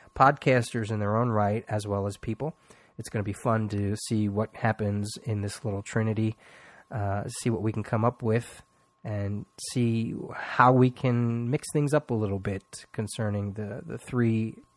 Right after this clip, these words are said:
target areas of information we're trying to put out there. I'd like to thank all the other podcasts on the Comic Book Noise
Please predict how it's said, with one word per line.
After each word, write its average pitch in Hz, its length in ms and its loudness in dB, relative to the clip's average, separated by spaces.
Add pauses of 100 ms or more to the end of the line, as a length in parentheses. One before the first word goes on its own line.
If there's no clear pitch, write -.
(160)
target 110 360 2
areas 98 560 -2 (440)
of 107 100 -2
information 104 500 -2
we're 101 80 -6
trying 104 220 0
to 98 60 -2
put 98 180 -2
out 104 240 0
there. - 220 -10 (1200)
I'd 120 80 0
like 120 140 6
to 117 80 -2
thank 123 160 6
all 131 160 12
the 120 140 8
other 139 420 8 (180)
podcasts 131 640 2
on 113 100 -2
the 113 60 -4
Comic 120 320 0
Book - 180 -6
Noise 113 640 -2